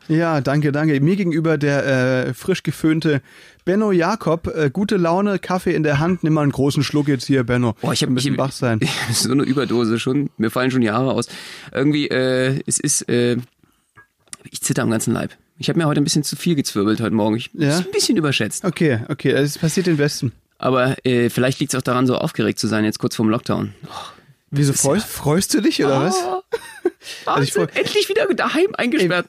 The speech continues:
Speaker 1: Ey, ja, we-, wenn ihr das, ja, wenn ihr das hört, stimmt, da ist ja schon ein zweiter Tag Lockdown jetzt. Wir nehmen hier gerade am, was haben wir denn heute? Sonntag auf,
Speaker 2: Ja.
Speaker 1: ne? Ähm, ja, das heißt, letzter Tag, an dem man noch mal raus darf, deswegen sperren wir uns hier in Bernos Bude ein. Super. <laughs> Das ist ja
Speaker 2: Alles richtig gemacht.
Speaker 1: Ja, macht extrem viel Sinn auf jeden Fall.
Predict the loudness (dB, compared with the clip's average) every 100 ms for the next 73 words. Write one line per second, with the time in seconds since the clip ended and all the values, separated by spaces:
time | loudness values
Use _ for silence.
0 | -2 2 2 2 2 2 4 2 2 2
1 | 2 2 2 0 0 0 0 0 0 0
2 | 0 -2 0 0 0 -2 -2 0 -2 0
3 | -2 0 0 0 0 2 4 4 2 0
4 | 0 0 2 0 0 -4 -4 -2 -2 0
5 | -2 -2 -2 -2 0 -4 -4 -2 0 0
6 | -2 -4 -20 -20 -6 0 2 4 2 2
7 | 2 2 0 0 -2 -2 -2 0 0 2
8 | 2 2 0 0 -2 0 -2 0 -2 -2
9 | -4 -2 0 2 2 0 -2 -2 0 -2
10 | -2 -2 -2 0 -2 -4 -6 _ -2 0
11 | 2 0 0 0 0 0 0 0 -2 -2
12 | -6 -2 -2 0 0 0 0 2 2 2
13 | 2 2 0 -2 0 0 0 0 2 2
14 | 2 0 0 0 0